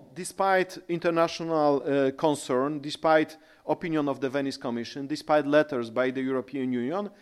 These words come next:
has been signed by Mister President, uh, Andrzej Duda.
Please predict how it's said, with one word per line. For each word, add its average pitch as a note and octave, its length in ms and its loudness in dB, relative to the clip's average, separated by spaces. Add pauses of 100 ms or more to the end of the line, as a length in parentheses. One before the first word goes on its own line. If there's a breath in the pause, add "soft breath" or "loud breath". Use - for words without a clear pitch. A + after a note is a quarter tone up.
(180 soft breath)
has F#3 180 2
been E3 200 -6
signed E3 420 0 (100)
by C#3+ 360 4 (360 loud breath)
Mister C#3+ 440 2 (120)
President, C3+ 600 -2
uh, B2 320 -2 (100)
Andrzej B2+ 540 0 (200)
Duda. A2+ 400 -6